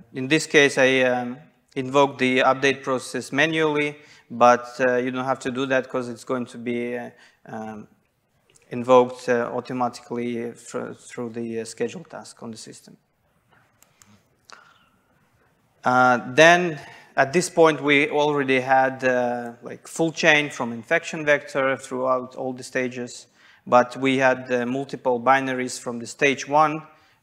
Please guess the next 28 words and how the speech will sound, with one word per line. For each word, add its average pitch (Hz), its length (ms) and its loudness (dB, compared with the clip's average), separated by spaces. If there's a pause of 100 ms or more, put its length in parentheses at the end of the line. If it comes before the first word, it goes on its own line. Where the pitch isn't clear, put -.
for 127 260 -2
which 139 380 -4
we 131 80 -6
did 131 180 -6
not 120 160 -8
have 117 300 -10
the 113 260 -10
infection 113 600 -12
vector. - 380 -16 (1500)
And 139 480 4
we 135 320 0
decided 127 540 2
to 131 100 -8
talk 123 360 -2
to 117 240 -6
Team 147 200 -10
T 143 140 -14
five, 127 440 2
which 120 220 -10
is 113 160 -10
a 117 180 -4 (260)
security 131 420 -4
company, 123 640 -2
uh, 117 40 -2
based 117 460 -2
in, 123 80 -10
in 117 240 -10
Taiwan, 147 560 0